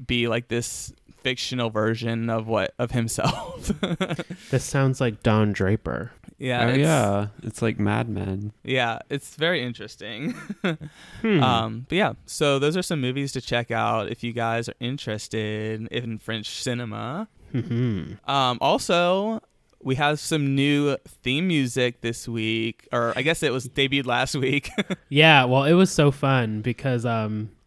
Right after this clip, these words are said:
Speaker 2: like, we'd heard previews of it, but it sounds so much different when it's just not playing as a little soundbite on your iPhone. So hearing
Speaker 1: Yeah.
Speaker 2: that in the car is pretty cool. <laughs>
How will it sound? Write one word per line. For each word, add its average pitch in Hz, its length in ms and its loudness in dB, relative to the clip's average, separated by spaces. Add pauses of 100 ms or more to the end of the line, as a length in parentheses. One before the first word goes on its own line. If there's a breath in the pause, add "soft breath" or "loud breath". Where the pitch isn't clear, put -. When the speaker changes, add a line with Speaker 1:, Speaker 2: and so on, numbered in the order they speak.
(200)
Speaker 2:
like, 143 340 2
we'd 151 260 4
heard 143 400 4 (360)
previews 113 800 2
of 104 220 0
it, 101 180 0
but 117 120 2
it - 120 0
sounds 131 300 2
so 131 100 2
much 113 300 0
different 107 640 0
when 120 180 0
it's - 180 -4
just - 220 -4
not 110 240 -2
playing 107 320 0
as 104 140 -2
a 104 280 0 (440 soft breath)
little 117 200 6
soundbite 110 760 2
on 110 180 2
your 101 160 2
iPhone. 117 640 2 (220 soft breath)
So 110 300 4
hearing 123 240 4
Speaker 1:
Yeah. 113 160 6
Speaker 2:
that 113 100 2
in 110 80 0
the 107 80 2
car 107 320 -2
is 104 160 -2
pretty 107 180 -2
cool. 98 580 -2
<laughs> 175 60 12